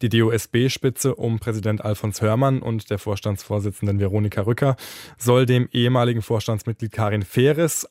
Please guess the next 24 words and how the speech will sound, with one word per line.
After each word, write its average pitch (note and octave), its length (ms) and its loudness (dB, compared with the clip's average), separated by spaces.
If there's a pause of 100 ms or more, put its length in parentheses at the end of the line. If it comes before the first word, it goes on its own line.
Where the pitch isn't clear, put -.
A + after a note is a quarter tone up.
(160)
sogar A#2 360 -2
anwaltlich B2 560 -2
gedroht G2 360 -6
haben, A#2+ 320 0 (320)
sich - 300 -4
als G#2+ 180 -2
Verfasserin G#2+ 760 0
der G#2 240 -2
anonymen G2+ 440 -2
Mail G2+ 260 0
zu - 240 -10
outen. C#3 460 2 (320)
Das B2 220 2
hat C3+ 80 4
jetzt C3+ 180 -2
dazu B2 220 -2
geführt, A#2+ 400 0
dass A2 160 0
Teile A2+ 260 0
des A2+ 160 -4
Präsidiums B2 800 0
und C#3 260 2
des B2+ 160 -2
Vorstandes, C3+ 800 0